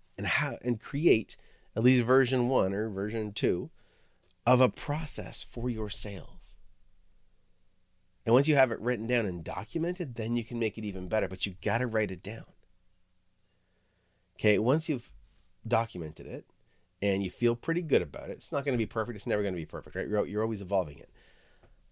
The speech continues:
But then I want you to look at that process and think, "What pieces could I automate?" Now, we still wanna keep personalization in, but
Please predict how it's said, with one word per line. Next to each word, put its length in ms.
But 200
then 160
I 80
want 300
you 60
to 60
look 160
at 80
that 160
process 480
and 80
think, 200
"What 360
pieces 560
could 160
I 60
automate?" 520
Now, 80
we 100
still 240
wanna 160
keep 260
personalization 880
in, 160
but 180